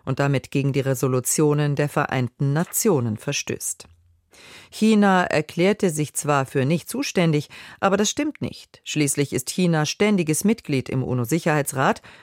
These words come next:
und hat dort zusammen mit Russland argumentiert,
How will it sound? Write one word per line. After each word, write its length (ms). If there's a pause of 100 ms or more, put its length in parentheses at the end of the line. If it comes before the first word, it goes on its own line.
(140)
und 160
hat 320
dort 320
zusammen 720
mit 200
Russland 500
argumentiert, 760